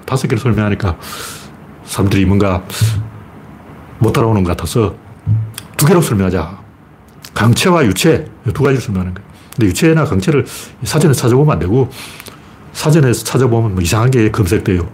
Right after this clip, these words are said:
제가 이야기하는 것은 뭐 노자가 말한 이유 극강, 유가 강을 이긴다. 집합과 원소의 고-, 관계를 말해요. 원소는 강체고 집합은 유체다.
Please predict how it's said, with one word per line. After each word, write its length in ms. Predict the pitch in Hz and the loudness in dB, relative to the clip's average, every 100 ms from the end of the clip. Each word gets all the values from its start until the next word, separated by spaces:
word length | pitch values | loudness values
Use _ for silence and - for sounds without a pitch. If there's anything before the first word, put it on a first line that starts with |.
| - | -14
제가 280 | - 107 117 | -4 0 2
이야기하는 420 | 123 123 113 107 95 | 4 2 2 0 0
것은 340 | 101 127 123 - - - - - - - | 0 0 -2 -4 -14 -14 -14 -16 -18 -2
뭐 180 | 101 87 | 0 2
노자가 480 | 107 113 147 131 123 | 2 2 4 2 2
말한 300 | 101 117 110 | 2 0 0
이유 360 | 110 120 139 139 | 0 2 2 2
극강, 460 | 110 - 117 90 - | 0 0 -2 -2 -2
유가 240 | 120 139 120 | 2 2 2
강을 300 | 123 123 135 | 2 2 2
이긴다. 340 | 147 104 - - - - - - - - - - - - - - - - - - | 0 0 -4 -10 -10 -10 -14 -20 -20 -20 -20 -20 -20 -20 -18 -16 -16 -16 -16 -6
집합과 440 | - 123 170 156 | -4 0 0 2
원소의 380 | 110 147 151 131 | 2 4 4 2
고-, 160 | 117 98 | 0 -4
관계를 320 | 110 104 95 | -2 0 0
말해요. 180 | 90 101 | -2 0
원소는 480 | 151 190 160 175 160 - | 2 2 2 0 -2 -6
강체고 440 | 120 90 139 147 | -6 -2 0 0
집합은 500 | 147 - 156 147 156 151 - - - - - - | 0 -2 0 2 2 0 -8 -18 -20 -20 -8 -4
유체다. 440 | - 123 95 - | 0 0 -2 -6